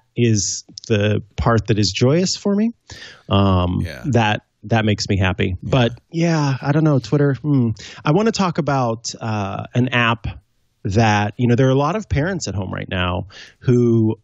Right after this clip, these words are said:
Speaker 1: uh, have kids who are at home right now and not in school right now because schools are, are closing, uh, for the sake of, of slowing the spread. And there is a fantastic, uh, app. It's called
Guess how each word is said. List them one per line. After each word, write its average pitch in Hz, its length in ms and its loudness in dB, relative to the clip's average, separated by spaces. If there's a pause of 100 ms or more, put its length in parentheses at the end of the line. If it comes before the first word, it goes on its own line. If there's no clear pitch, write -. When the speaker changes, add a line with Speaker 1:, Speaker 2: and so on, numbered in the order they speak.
(120)
Speaker 1:
uh, 110 480 0
have 127 240 -4
kids 175 540 -2
who 113 180 2
are 110 180 0
at 117 160 -2
home 113 240 0
right 113 180 0
now 104 420 -2 (260)
and 120 160 -6
not 110 260 -4
in 120 180 -2
school 113 380 0
right 104 260 0
now 95 240 0
because 101 440 0
schools 104 460 0
are, 95 140 0
are 98 160 0
closing, 98 680 0
uh, - 300 -2
for - 140 0
the 104 60 4
sake 101 220 0
of, 90 220 -2
of - 100 0
slowing 110 800 0 (380)
the - 60 -4
spread. 95 520 -2 (520)
And 123 540 2 (120)
there 135 380 2
is 139 600 0 (120)
a 123 300 2
fantastic, 117 1080 -4 (420)
uh, 95 280 0 (120)
app. 113 320 2 (260)
It's 117 280 0
called 113 360 0